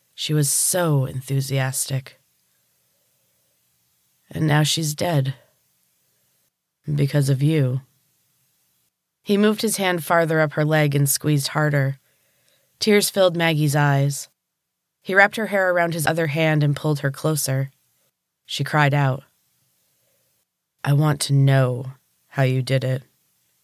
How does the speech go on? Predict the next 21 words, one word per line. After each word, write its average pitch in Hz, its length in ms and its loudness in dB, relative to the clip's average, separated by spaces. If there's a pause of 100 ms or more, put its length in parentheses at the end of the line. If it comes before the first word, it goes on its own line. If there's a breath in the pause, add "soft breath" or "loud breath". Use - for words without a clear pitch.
(1000)
You 202 240 0
can 226 220 0
barely 160 480 2
curl 147 380 2
a 135 80 0
ten-pound 143 680 0
dumbbell, 143 640 -4 (1120)
but 151 120 -8
somehow 147 680 0 (760)
you 156 120 -2
had 160 140 -2
the 151 80 0
strength - 420 -4
to 165 100 -8
crush 147 340 -4
her 139 120 -2
skull. 139 720 -4 (1300)
How?" 131 400 2 (1500)
Maggie 165 260 2
felt 143 240 -2
sick. - 480 -2